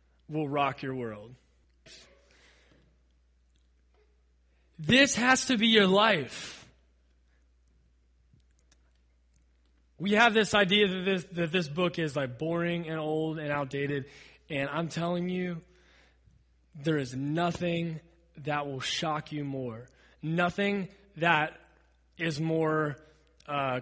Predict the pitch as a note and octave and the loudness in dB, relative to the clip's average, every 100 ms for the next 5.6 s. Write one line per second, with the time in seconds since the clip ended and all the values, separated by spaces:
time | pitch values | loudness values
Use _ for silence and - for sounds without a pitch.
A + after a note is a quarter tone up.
0 | - - G#3 F#3+ - F#3 F3 D3 C#3 C#3 | -6 -2 2 2 2 -2 -2 -2 -6 -8
1 | - D#3+ D3+ C#3 E3+ D#3+ D#3+ D#3 C3+ C3 | -6 -4 -4 -4 -2 -2 -2 -4 -6 -8
2 | D3+ C#3+ C#3+ A#2+ B2 A2+ - - _ _ | -10 -6 -6 -8 -12 -12 -14 -20 _ _
3 | _ _ _ _ _ _ - - D4 D#4+ | _ _ _ _ _ _ -8 2 4 4
4 | - A#3+ A#3+ A3+ F#3+ A3 G3+ F#3 A3 - | 2 2 2 2 2 2 2 -2 -2 0
5 | G#3+ G3+ F3 G3 F#3+ | 0 0 -2 -2 -2